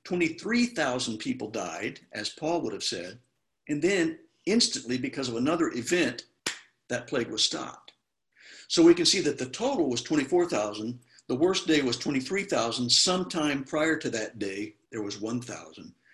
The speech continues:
There's no discrepancy there if you just start to parse that and look at it a little bit more carefully.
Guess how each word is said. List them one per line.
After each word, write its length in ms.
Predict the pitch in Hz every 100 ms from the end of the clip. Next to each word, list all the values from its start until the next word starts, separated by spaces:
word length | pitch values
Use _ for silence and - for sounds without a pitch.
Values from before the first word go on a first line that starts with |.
| _ _ _
There's 160 | - 143
no 120 | 160
discrepancy 640 | 131 - 147 127 120 113
there 300 | 110 107 101 -
if 180 | 160 127
you 60 | 135
just 180 | 127
start 240 | - 123 117
to 40 |
parse 400 | - - 123 117
that 280 | 123 110 101 - _
and 240 | 107 101 -
look 180 | 123 120
at 140 | 101
it 80 | 92
a 40 | 104
little 160 | 107
bit 160 | 107 -
more 180 | 104 87
carefully. 560 | - 85 - 64 -